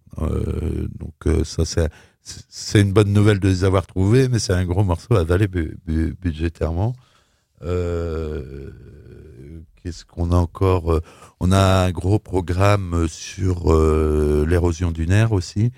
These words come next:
euh, bon, qui a, qui a commencé, hein, déjà, euh, sur, euh, la partie nord-ouest de l'île, euh, mais qui, qui va continuer, hein. C'est un programme qui durera, euh, trois ans.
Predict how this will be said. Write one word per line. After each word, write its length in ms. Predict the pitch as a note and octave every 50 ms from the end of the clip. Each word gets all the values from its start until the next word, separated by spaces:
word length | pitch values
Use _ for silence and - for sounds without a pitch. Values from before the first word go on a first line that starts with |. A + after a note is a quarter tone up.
| _ _ _ _ _ _ _ _ _ - -
euh, 220 | C#2+ D#2 D#2 D#2
bon, 160 | D2 D#2+ D#2+
qui 140 | D2+ - D#2
a, 100 | D2+ D2+
qui 140 | - - D#2+
a 40 | D2+
commencé, 600 | - - F#2+ D#2+ E2 E2+ - - - A2+ A#2 A2
hein, 140 | G2 G2
déjà, 500 | F2+ - E2 D#2 D#2+ G2 F#2 F#2+ F2+ E2+
euh, 180 | D#2 D2 D2 D2
sur, 320 | - - - E2+ D2+ D2
euh, 280 | D2 D2 C#2+ C#2+ C#2+ - - - E2 D#2 D#2+ E2 D#2+
la 120 | E2 D#2+ -
partie 680 | - E2 - - - F2 E2 D#2 D2+ D2+ D2 D2 D2
nord-ouest 480 | C#2+ D2 D#2 D2 C#2+ D#2 D2+ D2 D2+ -
de 60 | D#2
l'île, 380 | D2+ D#2+ F#2 A#2 B2 A2+ F#2+ E2+ - - - _ _ _ _ - -
euh, 220 | - - - - - - - -
mais 220 | - D#2+ D#2+ D#2
qui, 300 | - - F2 E2 D#2 D2
qui 140 | - - -
va 120 | D#2 E2
continuer, 540 | D#2+ - - D#2 - - D2+ D2+ E2+ G#2 A2+
hein. 100 | G#2 F2+
C'est 140 | D#2+ - -
un 40 | -
programme 400 | - - - D2+ D2+ E2 D#2+ D2 -
qui 140 | - - D#2
durera, 480 | - D#2 D2+ D2+ D2+ D#2+ D#2 D#2 D#2
euh, 140 | D2+ D2 D2 C#2+
trois 400 | - - - D#2 D2+ D2 - F2
ans. 180 | F#2 A2+ B2